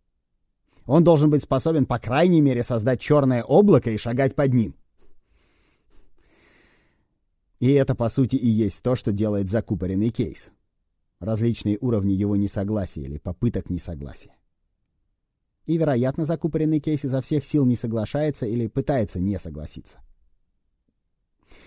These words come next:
Он всё ещё сражается. А кейс, подверженный автоматизму, просто полностью сдался. И он просто принимает всё, что появляется поблизости. Солнечный свет,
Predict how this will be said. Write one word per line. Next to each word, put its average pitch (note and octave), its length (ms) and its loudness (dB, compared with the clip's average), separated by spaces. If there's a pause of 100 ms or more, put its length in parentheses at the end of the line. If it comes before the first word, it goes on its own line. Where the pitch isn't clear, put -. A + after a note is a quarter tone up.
(220)
Он A2+ 180 0
всё C3+ 140 4
ещё B2+ 200 2
сражается. A2 720 -2 (600)
А C3 160 -4
кейс, D3+ 260 2
подверженный A2+ 600 0
автоматизму, F3 760 0
просто G#2+ 340 -6
полностью C#3+ 600 2
сдался. F#2 640 -8 (680)
И G2+ 120 -4
он E3 220 0
просто C#3 320 -2
принимает C3 580 0
всё, D3 300 -2
что C#3+ 160 -4
появляется B2 560 -2
поблизости. A#2 640 -4 (400)
Солнечный A2 560 -2
свет, C#3 320 -4